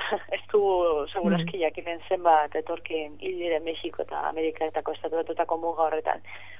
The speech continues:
Speaker 1: Baina gutxi izango direla, ez dut uste. Eh?
Speaker 2: Mm.
Speaker 1: Edo, osea, que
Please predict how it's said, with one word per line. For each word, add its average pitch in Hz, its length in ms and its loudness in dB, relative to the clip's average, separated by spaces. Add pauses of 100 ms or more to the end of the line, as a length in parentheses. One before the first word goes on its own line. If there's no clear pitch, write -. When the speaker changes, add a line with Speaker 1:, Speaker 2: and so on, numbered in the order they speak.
(120)
Speaker 1:
Baina 190 240 -4
gutxi 196 300 4
izango 214 260 6
direla, 208 520 8 (180)
ez - 120 -14
dut - 200 -8
uste. - 220 -10 (420)
Eh? 196 100 -4
Speaker 2:
Mm. 175 340 -2
Speaker 1:
Edo, 175 300 6
osea, 185 380 6
que 143 340 2